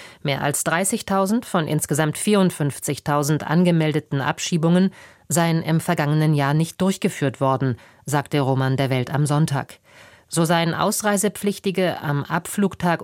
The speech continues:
untergetaucht oder legten kurzfristig Atteste vor, die eine Rückführung verhinderten. Dadurch falle ein enormer Mehraufwand an. Zudem bemängelte Roman, dass es bei rund zweihundertsechsundzwanzigtausend Ausreisepflichtigen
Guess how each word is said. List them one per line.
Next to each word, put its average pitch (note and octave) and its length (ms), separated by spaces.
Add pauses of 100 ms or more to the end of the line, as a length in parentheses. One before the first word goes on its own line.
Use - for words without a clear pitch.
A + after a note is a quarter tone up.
untergetaucht F#3+ 800
oder D3+ 160
legten D3+ 500
kurzfristig D3+ 840
Atteste F3 420
vor, C#3+ 300 (360)
die D3 120
eine C3+ 240
Rückführung C3+ 560
verhinderten. D3+ 720 (640)
Dadurch B2 400
falle C3 300
ein C3+ 220
enormer C#3 460
Mehraufwand C#3 760
an. B2+ 300 (580)
Zudem G3 320
bemängelte G#3 520
Roman, F3 420
dass D#3 180
es C#3+ 200
bei C#3 200
rund C#3+ 340
zweihundertsechsundzwanzigtausend D#3+ 1900
Ausreisepflichtigen D#3+ 1200